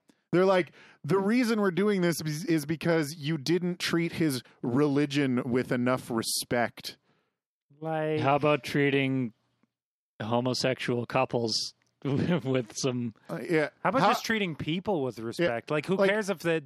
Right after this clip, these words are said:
Speaker 2: two people of the same sex wanna marry each other? Just
Speaker 3: Well
Speaker 2: bake the fucking cake.
Speaker 1: Yeah. Well,
Speaker 2: Like
Speaker 1: and they're like, they're, they were basically saying that the case was treated with the, uh, kind of bias that would basically constitute a form of discrimination based on religion, essentially.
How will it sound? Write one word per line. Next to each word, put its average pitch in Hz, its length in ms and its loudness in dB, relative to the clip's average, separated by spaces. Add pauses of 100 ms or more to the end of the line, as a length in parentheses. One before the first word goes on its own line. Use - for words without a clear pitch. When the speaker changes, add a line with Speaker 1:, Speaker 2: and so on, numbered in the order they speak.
(100)
Speaker 2:
two 175 240 -2
people 170 320 -2
of 143 80 -4
the 139 80 -8
same 156 220 -4
sex 156 300 -6
wanna 135 220 -4
marry 143 360 -2
each 127 180 -6
other? 135 220 -4 (300)
Just 170 140 -2
Speaker 3:
Well 170 160 6
Speaker 2:
bake 160 80 0
the 302 80 2
fucking 311 460 0
cake. 302 540 0
Speaker 1:
Yeah. 139 160 0 (360)
Well, 214 120 6
Speaker 2:
Like 202 120 4
Speaker 1:
and 214 100 4
they're 220 140 6
like, 208 280 4
they're, 165 480 2
they 160 180 2
were 160 100 4
basically 165 640 2
saying 135 640 0
that 123 220 2
the 127 80 -2
case - 360 -2
was 127 140 -2
treated 127 400 -2
with 120 300 -2
the, 123 200 0 (120)
uh, 110 220 2 (180)
kind 131 200 -2
of 120 60 -4
bias 117 280 0
that 131 100 -6
would 110 140 -4
basically 120 400 -2
constitute 113 540 -6
a 107 40 -2 (120)
form 117 220 -4
of 110 100 -8
discrimination 107 760 -6 (320)
based 117 220 0
on 113 120 -4
religion, 110 560 -2 (420)
essentially. 131 460 0